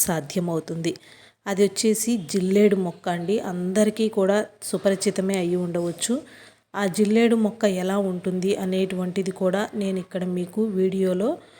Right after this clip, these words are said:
ఆ చెట్టుని కూడా చూపిస్తాను. ఇది సహజంగా ఇంట్లో పెంచుకున్నా కూడా మంచిదన్నమాట. అయితే తెల్ల జిల్లేడు మొక్క అనేది ఇంటి పరిసర ప్రాంతాల్లో పెంచుకోవాలి. వేరే కలర్‌లో ఉన్నదైతే పెంచుకోరు. కానీ ఈ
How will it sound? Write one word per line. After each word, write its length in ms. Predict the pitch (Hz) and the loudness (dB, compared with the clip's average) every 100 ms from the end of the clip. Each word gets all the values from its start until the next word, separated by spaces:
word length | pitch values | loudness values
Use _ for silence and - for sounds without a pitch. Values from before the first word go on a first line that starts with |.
| - _ | -20 _
ఆ 100 | 190 185 - | -6 -4 2
చెట్టుని 460 | 208 190 - 247 226 | 0 0 -2 0 2
కూడా 180 | 190 185 214 - | 2 2 0 0
చూపిస్తాను. 680 | 180 180 180 - 185 170 - 254 | -4 -2 -6 -4 -6 -6 -8 -4
ఇది 120 | 202 208 - | 0 0 2
సహజంగా 600 | 180 202 202 226 214 226 - 196 | 0 0 2 2 4 4 2 -2
ఇంట్లో 280 | 185 220 208 | -2 0 0
పెంచుకున్నా 600 | 196 190 - 202 208 202 185 185 | 0 -4 -4 -4 -2 -2 -2 -4
కూడా 220 | 180 202 285 196 | -2 -2 -2 -4
మంచిదన్నమాట. 760 | 175 165 180 175 170 165 160 165 - - - _ - | -4 -4 -2 -2 -2 -6 -4 -6 -8 -20 -20 _ -4
అయితే 240 | 190 190 247 - | -2 0 -2 0
తెల్ల 320 | 185 185 208 220 | 0 4 4 2
జిల్లేడు 380 | 208 208 202 202 180 | 0 0 2 0 -2
మొక్క 260 | 175 - - 190 | -6 -8 -6 -4
అనేది 360 | 180 175 170 233 277 262 | -2 -4 0 2 0 0
ఇంటి 220 | 196 185 208 | -4 -2 0
పరిసర 340 | 185 180 208 196 190 | 0 -2 0 0 2
ప్రాంతాల్లో 500 | 180 180 180 175 185 | -2 0 -2 -2 -2
పెంచుకోవాలి. 720 | 185 165 - 175 165 165 175 311 - - - - _ 214 | -4 -6 -8 -4 -2 -2 0 0 -2 -16 -18 -20 _ 2
వేరే 240 | 220 214 214 | 4 4 2
కలర్‌లో 400 | 208 185 180 180 175 165 | 0 0 0 2 0 0
ఉన్నదైతే 460 | 170 165 165 226 226 | -4 -2 -2 -2 -4
పెంచుకోరు. 580 | 202 175 - - 175 185 294 - | -4 -4 -6 -4 -4 -2 -4 2
కానీ 280 | 240 220 247 | 2 4 0
ఈ 20 | - | 0